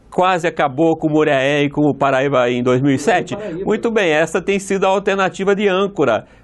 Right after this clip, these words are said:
Speaker 1: mais recente pra que tenha algum fluxo de caixa, que é
Speaker 2: Qual é o problema do minero-, mineroduto?
Speaker 1: É porque para, para operar, o, o minério de ferro tá num preço que, é, o ganho com a operação do mineroduto,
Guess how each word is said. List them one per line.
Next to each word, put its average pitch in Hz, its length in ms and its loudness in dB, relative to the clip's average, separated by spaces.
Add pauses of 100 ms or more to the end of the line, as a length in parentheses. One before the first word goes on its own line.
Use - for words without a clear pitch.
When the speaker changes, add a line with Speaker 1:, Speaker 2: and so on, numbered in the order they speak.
Speaker 1:
mais 160 240 0
recente 165 580 -2
pra 190 180 -2
que 185 500 0
tenha 170 160 0
algum 175 240 0
fluxo 185 420 -4
de 233 120 -2
caixa, 160 460 -2
que 139 180 0
é 156 160 2
Speaker 2:
Qual 311 120 -12
é - 20 -20
o - 40 -20
problema 175 400 -10
do 151 120 -12
minero-, 135 420 -14
mineroduto? 113 800 -18 (180)
Speaker 1:
É - 100 -2
porque 233 440 0
para, 226 440 0 (100)
para 208 260 2
operar, 175 640 0 (880)
o, 151 360 2
o 139 40 -6
minério 175 280 2
de 160 100 -2
ferro 147 320 0
tá 143 140 0
num 147 180 0
preço 165 580 -2 (400)
que, 165 680 2 (140)
é, 127 340 2
o 156 160 2
ganho 160 600 2
com 175 100 -2
a 190 100 2
operação 143 640 0
do 131 300 0
mineroduto, 131 800 2